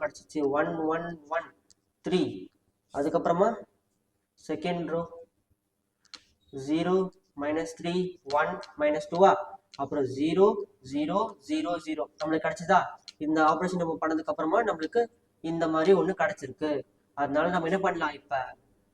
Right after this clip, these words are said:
ரேங்க், ரோ எக்கலான் ஃபார்ம் வந்துடுச்சு. அதனால நம்ம ரேங்கை கண்டுபிடிக்கலாம். ரேங்க்கு வந்து எத்தனை நான் ஜீரோ ரோஸ் இருக்குன்னு பார்க்கணும். இது வந்து ஃபுல்லாவே ஒரு கம்ப்ளீட் ஜீரோ ரோ. ஓகேவா? இப்ப நான் ஜீரோ ரோ பாத்தீங்கன்னா ஏதாச்சும் ஒரு எலிமெண்ட் நான், நான் ஜீரோவா இருந்தா கூட அதை நான் ஜீரோ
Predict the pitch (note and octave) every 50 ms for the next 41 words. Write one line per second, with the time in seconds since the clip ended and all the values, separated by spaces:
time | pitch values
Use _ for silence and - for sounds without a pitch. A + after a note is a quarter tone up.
0 | _ - D3+ D3+ E3+ E3 D#3+ D#3+ D#3 D3+ D#3 F3+ G3+ G#3 G3+ G3 F3+ F3 E3 -
1 | - E3 D#3+ D3+ D3+ D3 D3 D3+ - - - - - G3 G#3 G3+ - - - C#3
2 | D3 D3+ - D#4 - - - - G#3+ - - - - _ _ _ _ _ _ _
3 | _ - E3 E3 F3 G3 G3+ G3 G3+ G3+ G3+ F3+ E3 D#3+ D3+ C#3+ C#3 C3+ C#3 C#3+
4 | C#3+ C#3+ C#3 C#3 D3 D#3+ F3 F#3+ G3+ - _ _ D#3+ D#3 D#3+ E3+ F#3 E3+ D#3+ -
5 | - - G3 F#3 E3+ E3+ F3 F3 F3 - E3+ E3+ E3 D#3+ D#3+ D#3+ D#3 - D#3 C#3+
6 | - E3 D#3+ - D3 C3+ A#2+ - C3 C#3+ C#3 C3+ - _ _ _ _ _ - D#3
7 | D#3+ E3 E3+ E3+ F3+ G3 G#3+ A3+ - - - F3 F3+ F#3 F#3+ F#3+ F#3+ G#3 G3+ F#3+
8 | - - E3+ D#3 - G3+ - F#3+ F#3+ G3 F#3+ - - E3 E3 E3 E3+ D#3 D3 C#3+
9 | - - _ - - D3 C#3+ D#3 F3 F3 D3 - - - - - _ _ - D#3
10 | D3+ D#3 E3+ G3+ G#3+ G#3 G3 G3 F3+ E3+ E3 - - D3+ D3+ - C#3+ C#3+ D3 F3
11 | G#3 A3+ - - - _ _ _ _ C3 B2+ G3 G3 G3+ - - F3 D3 C#3+ C#3+
12 | D#3+ F#3+ G3+ G3 G3 G3+ G3+ G#3+ G#3+ G#3+ G3+ F#3+ F3 F3 F3+ - - - E3+ F3
13 | G3 G3 F#3+ F3+ F#3 F3 F3 F3 E3+ - - D#3 - F#3 G3+ G3 - G3+ A3 A3+
14 | G#3 F3+ E3+ F3 F#3 F#3 F3 E3+ E3